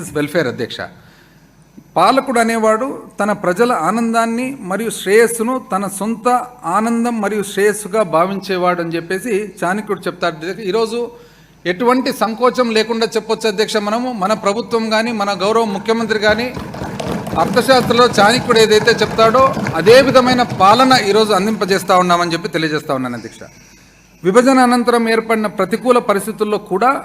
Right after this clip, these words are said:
అత్యంత ప్రగతిశీల రాష్ట్రాల్లో మన రాష్ట్రం తన స్థానాన్ని తిరిగి సాధించడానికి ఎంత కష్టమైనా సరే,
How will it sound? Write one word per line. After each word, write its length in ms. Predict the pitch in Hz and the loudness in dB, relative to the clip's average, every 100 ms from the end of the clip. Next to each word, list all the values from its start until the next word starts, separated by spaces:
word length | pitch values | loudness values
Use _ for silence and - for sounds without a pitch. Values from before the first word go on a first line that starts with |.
| - | -10
అత్యంత 420 | 156 254 262 254 | -8 -4 -4 -2
ప్రగతిశీల 800 | 240 - 175 214 247 226 262 247 | -4 -2 -4 -4 -6 -4 -2 0
రాష్ట్రాల్లో 640 | 208 208 208 220 208 233 | 0 0 -2 -2 -2 -2
మన 200 | 196 185 | -4 -2
రాష్ట్రం 420 | 170 190 185 233 | 0 -2 -2 -8
తన 220 | 214 190 | -4 -4
స్థానాన్ని 540 | 180 180 185 220 240 233 | -4 -4 -2 0 -2 -4
తిరిగి 360 | 220 208 214 | -6 -8 -8
సాధించడానికి 840 | - 185 196 214 202 202 202 202 170 | -2 -2 -2 -4 -2 -2 -4 -6 -6
ఎంత 340 | 185 190 208 | -6 -6 -6
కష్టమైనా 480 | 180 - 208 208 214 | -6 -6 -6 -2 -4
సరే, 440 | 202 190 240 294 | -4 -2 -2 -4